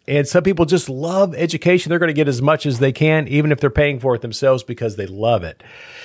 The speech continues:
However, with the boomers, there was this push for them to achieve these things because of what their parents had been through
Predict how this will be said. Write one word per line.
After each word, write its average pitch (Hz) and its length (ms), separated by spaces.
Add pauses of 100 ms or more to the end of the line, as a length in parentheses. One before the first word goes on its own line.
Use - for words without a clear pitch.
(200)
However, 165 320
with 135 160
the 110 100
boomers, 113 760
there 147 180
was 127 260
this 110 220
push - 520
for 135 200
them 110 180
to 104 140
achieve 98 420
these 87 260
things 95 360
because 170 580
of 127 160
what 120 300
their 110 100
parents 127 540
had 104 520
been 127 240
through 123 440